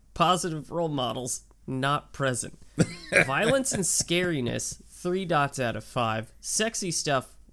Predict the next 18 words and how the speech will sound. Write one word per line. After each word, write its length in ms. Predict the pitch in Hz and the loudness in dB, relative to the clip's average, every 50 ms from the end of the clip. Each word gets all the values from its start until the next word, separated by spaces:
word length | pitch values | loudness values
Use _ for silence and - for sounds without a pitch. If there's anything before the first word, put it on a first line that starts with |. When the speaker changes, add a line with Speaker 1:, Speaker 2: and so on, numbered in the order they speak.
| - - - | -20 -20 -16
Speaker 1:
one 400 | - 120 123 131 147 180 196 170 | -10 -6 -2 0 2 2 2 0
dot 260 | 131 135 117 117 117 | 0 0 0 2 2
out 180 | 117 117 113 110 | 2 2 2 0
of 80 | 113 - | -2 -6
five. 480 | - - 117 104 104 107 113 131 - - - - | -6 -6 -4 -4 -4 -4 -4 -6 -10 -12 -10 -6
Speaker 2:
I 140 | 98 92 92 | -2 -2 0
beg 220 | 90 104 107 107 | 2 2 2 4
Speaker 1:
Language 280 | - 160 190 202 196 170 | 4 4 4 2 2 2
Speaker 2:
your 100 | 113 - - | 2 2 2
fucking 200 | 123 123 117 110 113 | 2 2 0 0 0
pardon? 540 | 104 104 98 104 113 147 196 240 262 262 - - - - - - - - - - - - - - - - - | 0 0 2 2 2 2 2 2 0 0 -4 -12 -20 -20 -20 -20 -20 -20 -20 -20 -20 -20 -20 -20 -18 -10 -6
Speaker 1:
Yeah. 280 | - - 165 - - - - - - - - - - - - - - - - - | -2 0 0 0 0 -2 -4 -8 -12 -20 -20 -20 -20 -20 -20 -20 -20 -20 -14 -6
Language, 640 | - 147 160 180 190 165 147 147 139 127 - - | -2 2 2 2 2 2 0 0 -2 -2 -6 -8
one 300 | 135 139 156 160 165 165 | -2 2 4 4 4 4
dot 260 | 147 143 131 127 120 | 2 2 0 2 2
out 160 | 120 117 117 | 0 0 0
of 100 | 120 113 | -2 -6
five. 400 | - - 123 117 117 113 113 - | -6 -2 0 2 2 2 0 -4